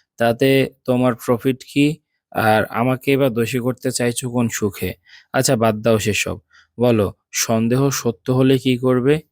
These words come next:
"কিছুই করার নেই?" "নিশ্চয়ই আছে, কিন্তু কি করার আছে?" অন্তু দৃঢ় চোখে চেয়ে বলল,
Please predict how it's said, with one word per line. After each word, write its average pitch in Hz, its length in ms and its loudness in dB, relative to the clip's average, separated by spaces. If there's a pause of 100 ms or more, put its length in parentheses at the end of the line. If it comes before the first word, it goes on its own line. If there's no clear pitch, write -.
(340)
"কিছুই 139 320 2
করার 139 380 2
নেই?" 156 340 2 (400)
"নিশ্চয়ই 147 520 0
আছে, 104 360 -6 (320)
কিন্তু 143 400 -2
কি 185 180 2
করার 147 360 0
আছে?" 95 360 -4 (360)
অন্তু 135 300 -2
দৃঢ় 117 380 0
চোখে 135 320 -2
চেয়ে 127 280 -2
বলল, 131 420 0